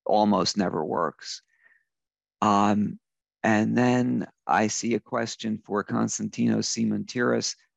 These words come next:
What percentage of the dry bulk demand for iron ore and coal shipping is derived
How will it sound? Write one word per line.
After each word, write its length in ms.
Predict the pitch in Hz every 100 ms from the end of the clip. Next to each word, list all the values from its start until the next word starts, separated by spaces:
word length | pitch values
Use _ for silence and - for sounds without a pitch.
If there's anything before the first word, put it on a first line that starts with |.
| _ _ -
What 240 | 135 -
percentage 560 | 135 - 123 123 127 110
of 140 | -
the 80 | 107
dry 320 | - 113 120
bulk 260 | 117 117 -
demand 460 | 113 110 110 110 110
for 180 | - 92
iron 340 | 107 113 117 113
ore 280 | 110 110 95
and 300 | - 98 98
coal 500 | 117 110 120 113 -
shipping 480 | - 120 - 107 107
is 140 | 104
derived 520 | 107 107 101 107 104